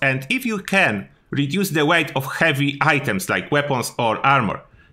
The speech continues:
If you can, you will save a lot of space. Now about muling things. The best and easiest thing is having your mule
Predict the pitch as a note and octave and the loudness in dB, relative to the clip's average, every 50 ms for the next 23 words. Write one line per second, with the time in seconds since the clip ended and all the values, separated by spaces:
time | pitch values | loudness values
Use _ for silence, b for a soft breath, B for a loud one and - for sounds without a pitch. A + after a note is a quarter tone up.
0 | b - C3+ C#3 C#3 D3 C3+ C#3 - F3 F#3+ A#3 B3+ A#3+ - - - D3+ D3 D3 | b -4 -4 -2 -2 -2 -4 -2 0 0 0 0 0 -4 -8 -8 -4 -2 0 0
1 | C#3+ C#3 - - - D3 C#3+ C#3 C#3 B2 A#2+ A2 - A#2 F#2+ - - - - B2 | 0 -2 -2 -2 0 0 0 0 -2 -2 -2 -2 -2 -4 -6 -6 -8 -4 -2 -2
2 | - - - - - - - _ _ _ _ _ b b b b b b b b | -2 -2 -6 -10 -14 -14 -16 _ _ _ _ _ b b b b b b b b
3 | b b b _ - D#3+ F#3+ A3+ A#3+ - - - D3+ D#3 D#3 D#3 D3 D3 - - | b b b _ 0 2 2 2 2 0 -2 -2 0 2 2 2 0 -2 -6 -6
4 | C3+ C3+ D#3+ F3 E3+ D#3 C#3 A#2+ G2 - - A2 F2 - - - - - - _ | -4 -2 0 0 0 0 0 -2 -4 -6 -6 -6 -6 -6 -6 -10 -16 -18 -20 _
5 | _ _ _ - C3+ C3+ C3 B2+ B2 A2 G2+ B2+ C#3 F3+ F#3+ F#3+ - - F#3+ G#3 | _ _ _ -8 -2 0 0 0 0 0 0 0 0 0 0 -4 -4 -4 -2 -2
6 | G#3 G3+ - - A3+ B3 A3+ G3+ G3+ E3 C#3 C#3+ - - - A2 A#2+ D3 D3+ - | -2 -2 -4 -2 -2 0 0 0 0 -2 -2 -4 -6 -4 -4 -2 -2 -4 -6 -6
7 | - - B2+ B2+ B2+ B2 - - D#3 E3 F3 F3+ F#3+ F#3 F3+ - F3 F3 E3 D#3+ | -6 -4 -2 -2 -2 -4 -4 -2 -2 0 0 0 -2 -2 -2 0 0 0 0 0
8 | E3+ G#3+ G#3+ D3+ B2+ C#3+ F3 F3+ B | 0 0 2 2 2 0 -2 -4 B